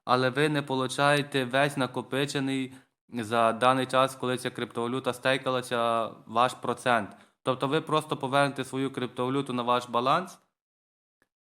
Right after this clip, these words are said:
і, і все. І ці проценти, які ви заробили за ті дні, що вона у вас стояла на стейкінгу, вам просто будуть не нараховані, тому що ви не дочекалися до кінця угоди. Тож яким стейкінгом краще пользуватись?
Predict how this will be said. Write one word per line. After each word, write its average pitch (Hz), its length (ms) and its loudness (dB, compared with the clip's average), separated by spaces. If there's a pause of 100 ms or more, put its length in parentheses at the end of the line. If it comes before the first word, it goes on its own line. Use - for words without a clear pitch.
(120)
і, 139 240 0
і 135 200 -2
все. 131 440 2
І 120 260 -2
ці 151 160 -4
проценти, 143 460 -2
які 135 160 -4
ви 135 100 -4
заробили 135 400 -2
за 127 120 -2
ті 131 200 -6
дні, 139 220 -2
що 139 160 -4
вона 131 180 0
у 127 40 0
вас 127 120 -2
стояла 135 300 0
на 127 100 -2
стейкінгу, 131 480 -2
вам 120 140 0
просто 131 300 -4
будуть 120 300 -6
не 120 140 0
нараховані, 123 560 0
тому 117 220 -6
що 120 180 -8
ви 123 100 -2
не 131 100 -2
дочекалися 123 680 0
до 117 280 -2 (280)
кінця 127 380 2
угоди. 123 520 0 (400)
Тож 127 200 -2
яким 151 300 -2
стейкінгом 143 600 -2
краще 127 400 2
пользуватись? 113 800 -4